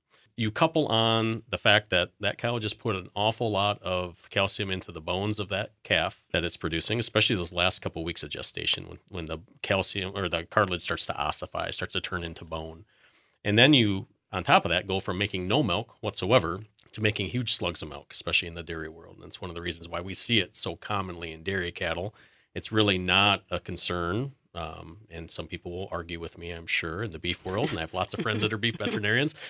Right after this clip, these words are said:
Speaker 1: We just don't see it in the beef world all that much.
Speaker 2: Right.
Speaker 1: Um, that doesn't mean it can't happen, but it's really because of the, the huge calcium outflux, uh,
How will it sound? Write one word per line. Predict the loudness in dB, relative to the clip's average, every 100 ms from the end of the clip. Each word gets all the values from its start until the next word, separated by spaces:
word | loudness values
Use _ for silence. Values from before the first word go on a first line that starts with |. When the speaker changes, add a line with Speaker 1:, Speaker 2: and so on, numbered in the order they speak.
| -6
Speaker 1:
We | 0
just | 2
don't | 4 2
see | 6 6
it | 4
in | 0
the |
beef | -6 -6
world | -6 -8 -4
all | -4
that | -4 -6
much. | -4 -2 -2 -6
Speaker 2:
Right. | -10 -2
Speaker 1:
Um, | 0 2
that | 4 6
doesn't | 6 6
mean | 0
it | -2
can't | -2 -2 -2
happen, | -6 -8 -12 -12 -6
but | -4
it's | 0
really | 4 4 4
because | 2 0 0 0
of | -6
the, | -4 -4 -6
the | -8
huge | -6 -6 -6 -8 _ _
calcium | 0 0 0 -2 -4 -8 _ _ -2
outflux, | -2 -2 -2 -2 -2 -4 -4
uh, | 0